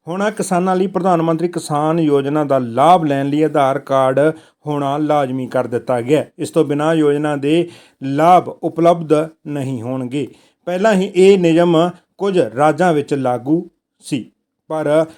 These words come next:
ਹੁਣ ਇਹ ਪੂਰੇ ਦੇਸ਼ ਵਿੱਚ ਲਾਗੂ ਹੋਵੇਗਾ। ਇਹ ਯਕੀਨੀ ਬਣਾਏਗਾ ਕਿ ਇਸ ਯੋਜਨਾ ਦਾ ਲਾਭ ਲੈ ਰਹੇ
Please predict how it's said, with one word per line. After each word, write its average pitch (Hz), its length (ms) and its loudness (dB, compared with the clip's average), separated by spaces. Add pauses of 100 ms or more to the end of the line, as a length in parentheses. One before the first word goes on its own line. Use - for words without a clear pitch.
(220)
ਹੁਣ 165 260 -4 (360)
ਇਹ 190 160 0
ਪੂਰੇ 180 400 4
ਦੇਸ਼ 165 440 0
ਵਿੱਚ 160 260 0 (380)
ਲਾਗੂ 123 420 -4
ਹੋਵੇਗਾ। 117 500 -2 (420)
ਇਹ 196 120 0
ਯਕੀਨੀ 196 500 0
ਬਣਾਏਗਾ 175 480 2
ਕਿ 190 320 2 (300)
ਇਸ 202 240 -4
ਯੋਜਨਾ 175 540 2
ਦਾ 151 160 -2
ਲਾਭ 147 640 0
ਲੈ 143 420 0
ਰਹੇ 160 400 0